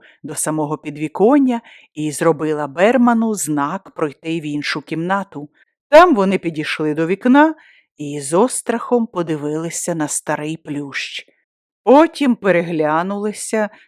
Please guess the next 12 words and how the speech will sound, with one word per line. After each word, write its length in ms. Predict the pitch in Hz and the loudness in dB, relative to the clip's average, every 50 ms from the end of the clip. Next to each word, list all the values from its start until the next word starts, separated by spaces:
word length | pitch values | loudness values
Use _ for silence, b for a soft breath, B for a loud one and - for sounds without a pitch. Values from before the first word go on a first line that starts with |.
| b - | b -4
не 160 | 175 180 196 | 0 0 0
кажучи 640 | - - 214 226 262 285 220 269 262 - - - 254 | 4 8 8 10 10 8 6 4 0 0 0 2 2
ні 140 | 233 226 214 | 2 2 0
слова. 680 | - - - - 165 147 143 139 143 147 139 143 139 143 _ _ _ _ _ _ _ _ | -2 -6 -8 -6 -6 -4 -4 -4 -6 -8 -10 -10 -12 -12 _ _ _ _ _ _ _ _
Ішов 500 | - 151 156 - - - - 165 170 170 | -8 -6 -4 -4 -2 0 2 4 4 4
холодний, 960 | 156 - - - 165 160 160 160 170 190 202 214 202 202 196 196 202 196 196 | 2 0 0 2 2 2 2 2 2 2 2 2 0 -4 -8 -8 -6 -8 -8
завзятий 760 | 185 165 165 180 180 180 165 156 202 233 254 247 - 190 190 190 | -4 0 2 2 2 2 4 6 8 8 8 6 4 2 2 2
дощ 680 | 165 160 185 190 214 254 254 - - - - - - b b b b b b | 2 2 6 6 6 6 6 2 -4 -8 -8 -10 -14 b b b b b b
навпіл 680 | - 160 165 175 180 185 180 - - _ - 175 170 170 | -6 0 4 6 6 6 6 2 -4 _ -4 -2 -2 -4
зі 160 | 151 151 170 | -4 -6 -8
снігом. 760 | 165 - - - 170 165 156 156 151 143 - 156 147 147 147 - _ _ _ _ _ _ _ _ _ | -8 -8 -8 -8 -6 -4 -4 -4 -6 -6 -4 -6 -6 -6 -8 -14 _ _ _ _ _ _ _ _ _
Берман 840 | - 156 135 170 175 175 190 202 202 208 202 214 208 202 208 208 | -12 -6 -2 4 8 10 10 10 10 8 6 4 2 2 0 -2